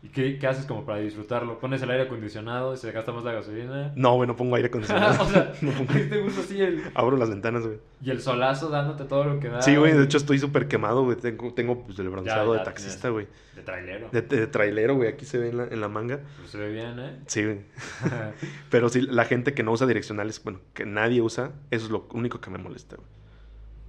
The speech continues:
Speaker 2: Que le, este... Se van a dar vuelta o en cierto semáforo, cierto cruce, y no te avisan, güey, para dónde van. Entonces, eso, eso a ti te hace o cambiarte de carril o hacer alguna cosa que, pues, no, güey.
Speaker 1: Que no está bien.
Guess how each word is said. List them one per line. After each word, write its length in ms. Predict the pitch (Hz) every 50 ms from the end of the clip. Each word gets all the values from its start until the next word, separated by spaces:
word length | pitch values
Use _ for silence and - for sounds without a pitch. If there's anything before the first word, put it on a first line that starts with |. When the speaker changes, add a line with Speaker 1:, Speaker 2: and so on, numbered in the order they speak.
| - - -
Speaker 2:
Que 140 | - 107
le, 400 | 101 98 95 95 95 92 92 92 90 90
este... 580 | 101 - - - - - - - - - - - - - - -
Se 280 | - - 113 110 107 107
van 180 | 107 117 123 135
a 40 |
dar 140 | 147 147 147
vuelta 380 | 143 147 147 143 143 151 151 147
o 320 | 127 113 110 107 101 107 107
en 140 | 107 104 -
cierto 300 | - 123 120 120 - 131
semáforo, 420 | 139 120 117 120 123 123 131 120
cierto 260 | 117 135 131 135 127
cruce, 280 | 123 131 123 123 143 143 143 - - - - - - _ _ _ _ _ _ _ _ -
y 60 | 120
no 140 | 113 120 120
te 100 | 123 127
avisan, 340 | 113 113 110 - 107 98 95
güey, 120 | 92 92 95
para 180 | - 110 104
dónde 160 | 104 104 110
van. 140 | 113 117 110
Entonces, 320 | 104 101 113 110 113 110 113
eso, 240 | 113 - - - -
eso 180 | - 120 -
a 80 | 131 -
ti 80 | - 120
te 160 | - - 120
hace 260 | 110 - - 120 113 -
o 100 | - 185
cambiarte 360 | - 104 107 117 131 127 -
de 80 | 151 143
carril 480 | 143 131 127 127 135 139 139 139 139 135
o 380 | 110 107 101 98 95 95 95
hacer 240 | 92 92 - 113 110
alguna 360 | 113 113 113 113 113 113 110 107
cosa 240 | - 107 - 98
que, 140 | - - - - _ _ _
pues, 140 | - 101 101
no, 60 | 98
güey. 120 | - - - _ _ _ _ _ _ _ _ _ _ _ _ _ _ _ _ _ _ _ _ _ _
Speaker 1:
Que 80 | _ 87
no 60 | 82 82
está 200 | - - - 95
bien. 140 | 92 92